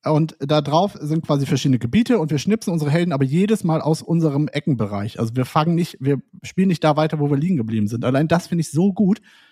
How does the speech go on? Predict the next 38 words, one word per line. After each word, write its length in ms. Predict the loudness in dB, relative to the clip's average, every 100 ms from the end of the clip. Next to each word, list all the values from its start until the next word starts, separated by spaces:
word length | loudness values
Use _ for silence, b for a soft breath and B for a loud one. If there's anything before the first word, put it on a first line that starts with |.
| b b -2
weil 140 | 0
wenn 80 | 2
du 100 | 0
dich 240 | -2 -2
einmal 400 | 0 2 2 0
in 120 | -2 0
so 80 |
eine 100 | 0
blöde 320 | 0 0 0 0
Situation 520 | -2 -4 0 0 0
geschnipst 420 | 0 -2 -2 -2
hättest 260 | -2 -2 -2
und 120 | 0
hinter 340 | 0 0 0
irgend 180 | 2 0
so 60 | -2
einem 80 |
Stein 380 | -4 -2 0 2
liegst 220 | 0 0 0
oder 120 | 2
irgendwas, 280 | 2 0 -2
dann 140 | 0
musst 180 | 0 2
du 40 |
ja 60 | 2
wieder 160 | 0
drei 240 | 0 0 0
Züge 380 | 0 0 0 0
aufwenden, 340 | 0 2 2
nur 100 | 2
um 80 | 0
dich 120 | 0
da 80 | 0
rauszuschnipsen. 800 | 2 0 -2 -8 -8 -10 -14 -18 _ _ _ _
Das 160 | -2 0
ist 80 |
total 320 | 0 2 0 0
frustrierend. 600 | -2 -2 0 0 -2